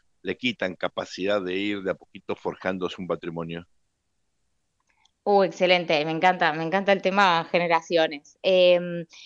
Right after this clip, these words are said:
Speaker 2: mira, sí hay, eh, ahorro cuando hay objetivos y cuando desde la familia acompañan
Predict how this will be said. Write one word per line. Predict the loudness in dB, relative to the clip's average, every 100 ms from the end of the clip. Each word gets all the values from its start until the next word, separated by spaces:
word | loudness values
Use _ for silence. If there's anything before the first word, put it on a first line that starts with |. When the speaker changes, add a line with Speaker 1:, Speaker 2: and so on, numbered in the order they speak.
| -4
Speaker 2:
mira, | 0 2 2
sí | 0 0 2 2
hay, | 2 2 0 -2 -2
eh, | 0 2 0 0 -2 -2 2
ahorro | 4 6 4 2 0 0
cuando | -2 2
hay | 4 4
objetivos | 4 0 -6 -4 -2 -2 -2
y | -10 -8
cuando | 0 0 2 0
desde | 0 -2 -2
la | -4
familia | -2 -4 -2 -4 -4 -2
acompañan | -4 -2 -2 0 2 2 0 -2 -2 -4